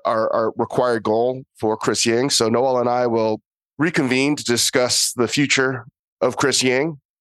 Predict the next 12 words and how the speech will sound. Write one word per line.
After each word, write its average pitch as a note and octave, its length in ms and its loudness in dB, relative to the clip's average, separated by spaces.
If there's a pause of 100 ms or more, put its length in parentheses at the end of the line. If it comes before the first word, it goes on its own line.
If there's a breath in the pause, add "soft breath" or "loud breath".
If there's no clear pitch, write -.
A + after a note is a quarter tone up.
(100)
You D3 100 0
can E3+ 80 0
still D3+ 640 0 (120)
reward D3+ 500 0
yourself D3 600 0 (220)
with D3+ 160 0
some B2+ 160 0
wonderful B2+ 340 0
discounts G#2+ 840 -4 (520)
from A#2+ 560 0 (440)
Athletic C3 440 0
Brewing, C#3 500 0